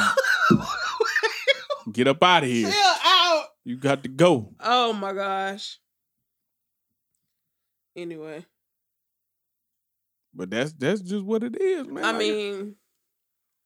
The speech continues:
Speaker 1: <sighs> let me see. My one-sided, my,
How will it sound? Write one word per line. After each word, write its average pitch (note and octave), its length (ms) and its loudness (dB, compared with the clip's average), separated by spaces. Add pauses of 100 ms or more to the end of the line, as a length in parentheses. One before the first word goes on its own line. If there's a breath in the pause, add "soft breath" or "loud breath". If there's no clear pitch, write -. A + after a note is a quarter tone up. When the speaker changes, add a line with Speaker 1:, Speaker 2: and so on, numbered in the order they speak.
(200)
Speaker 1:
<sighs> - 1500 -20
let B3+ 140 -18
me A3+ 100 -18
see. F3+ 480 -20 (120)
My B3 200 -16
one-sided, G#3+ 500 -10
my, D4 220 -12